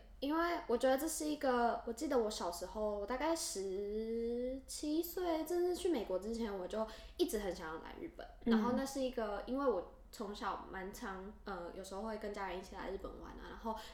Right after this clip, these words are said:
Speaker 1: 看到东京，然后还有看日剧，闪闪发亮的，呃，上班族的时候，我就觉得将来有一天我要靠自己的力量来。
Speaker 2: 嗯。
Speaker 1: 然后，然后，然后那时候其实也被泼了蛮多冷水的吧，
Speaker 2: 嗯。
Speaker 1: 例如说，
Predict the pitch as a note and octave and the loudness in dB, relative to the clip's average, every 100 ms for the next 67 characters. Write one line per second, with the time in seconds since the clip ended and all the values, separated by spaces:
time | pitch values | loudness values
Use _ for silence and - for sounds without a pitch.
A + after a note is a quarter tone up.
0 | - A#3+ A#3+ A#3+ A3 A3 G#3 G#3+ G#3+ G#3 | -2 2 2 2 -2 0 0 0 0 -2
1 | - A3 G#3 G3+ - G#3 - G3+ G3 G3+ | -4 -4 -2 -2 -4 -8 -4 -4 -6 -6
2 | F#3+ G#3+ G#3 E3 - - - - F#3+ E3 | -4 -4 -4 -6 -8 -10 -18 -8 -4 -4
3 | - - - - C#4+ G#3+ F#3 F3+ D#3+ - | -4 -10 -16 -4 0 0 0 -4 -4 -6
4 | - E3 A3+ G3 D3+ G#3+ G3+ D#3 D3+ - | -8 -8 -6 -6 -6 -8 -6 -6 -8 -10
5 | - - G#3 G3 E3 E3 E3 G3 D#3+ D#3+ | -12 -6 -4 -2 -2 -2 -4 -6 -6 -6
6 | - C4 - - F#4+ - E3 D#3 D#3+ E3+ | -4 -4 -4 -2 0 0 -2 -4 -4 -4
7 | - - E3 - G#3+ G3+ G3+ A3 - F3+ | -6 -10 -8 2 4 4 0 -4 -2 -2
8 | E3 G3+ F#3+ F3 - - - - _ _ | -2 0 0 0 -4 -14 -18 -20 _ _
9 | - - G#3+ A3 G#3 G3+ F#3 - - - | -8 0 2 4 4 4 2 -2 -10 -18
10 | - _ _ A#3 A3 C4+ G4+ B4+ A#3+ A#3+ | -20 _ _ 4 8 8 10 8 6 6
11 | C4 A#3+ C#4+ B3 B3 D#4+ D#4+ C4+ C4 A#3 | 4 2 6 6 6 4 6 8 8 6
12 | E3+ F3+ F#3+ G3 G3+ A3+ G3 F3 C#4 - | 2 0 2 4 4 2 0 0 0 0
13 | C#4+ - - - - - A3+ G#3 A#3 F#3 | 0 -2 -4 -6 -4 6 8 8 4 0
14 | F3+ F3+ | 0 -2